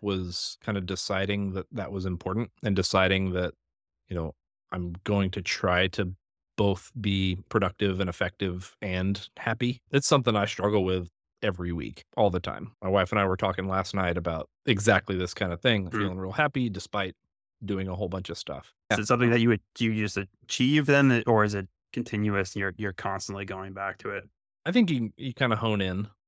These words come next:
Speaker 1: right? You get closer and
Speaker 2: Yeah.
Speaker 1: closer to that harmony, right? When, when two things that you're trying to balance are, are out of balance, it's harder.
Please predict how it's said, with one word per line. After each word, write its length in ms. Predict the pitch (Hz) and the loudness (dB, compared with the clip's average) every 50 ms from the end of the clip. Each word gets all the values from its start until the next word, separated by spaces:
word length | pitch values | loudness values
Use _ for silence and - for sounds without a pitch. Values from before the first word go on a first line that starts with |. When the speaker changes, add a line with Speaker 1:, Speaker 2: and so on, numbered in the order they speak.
| _ | _
Speaker 1:
right? 160 | - 107 104 | -6 -4 -4
You 100 | 98 104 | -2 -2
get 160 | 104 113 98 - | -4 -4 -4 -4
closer 420 | - - 110 101 - - 107 101 | 2 2 2 4 4 2 2 2
and 100 | 98 95 | 2 2
Speaker 2:
Yeah. 60 | 92 95 | 4 4
Speaker 1:
closer 260 | 87 92 98 107 98 | 4 4 2 0 -2
to 120 | 90 107 98 | -2 -2 -2
that 220 | 95 92 95 - _ _ _ _ - | 0 -2 -2 -4 _ _ _ _ -14
harmony, 580 | - - - 98 107 104 101 101 101 104 104 104 | -8 -6 -2 0 2 2 4 4 2 2 0 -2
right? 180 | 107 104 98 95 | -4 -4 -2 -2
When, 240 | 98 98 95 92 90 _ _ _ _ _ _ _ | 0 0 0 0 -2 _ _ _ _ _ _ _
when 120 | - 101 98 | -2 0 4
two 160 | - 139 120 | 4 4 4
things 320 | - - 117 110 107 101 | 6 6 4 4 4 2
that 80 | 104 98 | 0 -2
you're 100 | 101 101 | -4 -4
trying 260 | 98 - 117 104 101 | 0 2 2 2 2
to 40 | 95 | 2
balance 580 | 90 101 98 98 95 92 95 - - - - - | 2 2 2 2 2 -2 -4 -6 -8 -10 -8 -4
are, 240 | 98 92 87 87 90 - | -4 -4 -4 -4 -6 -6
are 160 | - 104 95 | -6 -6 -4
out 180 | 87 92 101 107 | 0 2 4 4
of 140 | 107 95 90 | 2 2 2
balance, 500 | 95 95 92 95 120 - - - - - - | -2 0 0 -2 -4 -6 -6 -10 -14 -12 -10
it's 120 | 92 - | -10 -6
harder. 420 | - - 110 104 101 117 135 139 | 2 4 4 6 6 4 2 0